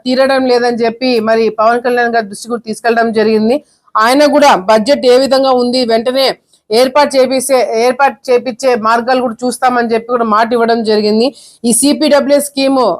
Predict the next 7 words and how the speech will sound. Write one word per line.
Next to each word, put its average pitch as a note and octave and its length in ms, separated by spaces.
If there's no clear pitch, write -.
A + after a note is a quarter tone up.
ఆ, A3 200
పవన్ A#3+ 340
కళ్యాణ్ C4+ 360
గారికి B3+ 280
ఇవ్వడం B3 320
జరిగింది, A#3+ 360
అదేవిధంగా B3 640